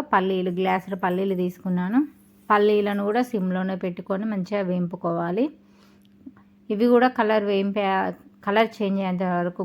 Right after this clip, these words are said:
గోల్డెన్ కలర్ వచ్చేంత వరకు వేంపుకోవాలి. ఇవి కూడా చూసారా, ఒక ఫైవ్ మినిట్స్ తర్వాత చూస్తే ఇగో ఇలా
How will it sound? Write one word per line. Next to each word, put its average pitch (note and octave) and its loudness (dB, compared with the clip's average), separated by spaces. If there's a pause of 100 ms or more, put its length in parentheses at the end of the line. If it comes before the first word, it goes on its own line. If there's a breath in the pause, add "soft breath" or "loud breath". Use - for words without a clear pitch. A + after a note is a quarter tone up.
గోల్డెన్ G3 0
కలర్ F3+ -2
వచ్చేంత F3+ -4
వరకు F3 -4 (100)
వేంపుకోవాలి. F3+ -2 (200)
ఇవి F#3+ -4
కూడా F#3+ 0
చూసారా, F#3+ -4 (680 loud breath)
ఒక A3+ 0 (200)
ఫైవ్ G3 4
మినిట్స్ F#3 -4
తర్వాత F#3 0 (200)
చూస్తే F#3+ -6
ఇగో F#3 0 (100)
ఇలా F3+ 0